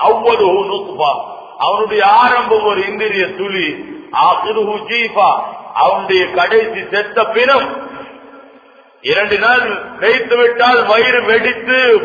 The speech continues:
புழு கக்க ஆரம்பித்து விடும். அப்படியான ஒரு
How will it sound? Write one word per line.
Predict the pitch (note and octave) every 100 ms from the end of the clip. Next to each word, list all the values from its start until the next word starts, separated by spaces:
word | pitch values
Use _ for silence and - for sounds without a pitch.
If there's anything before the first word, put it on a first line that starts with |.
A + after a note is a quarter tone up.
| D3
புழு | A3+ C#4 C#4+
கக்க | C4 - A#3
ஆரம்பித்து | A3 G#3+ G3+ G3 F3 F3
விடும். | E3+ D#3 - - - - - - - - - - _
அப்படியான | - - B3 A#3+ B3 C4 C4
ஒரு | C4 C4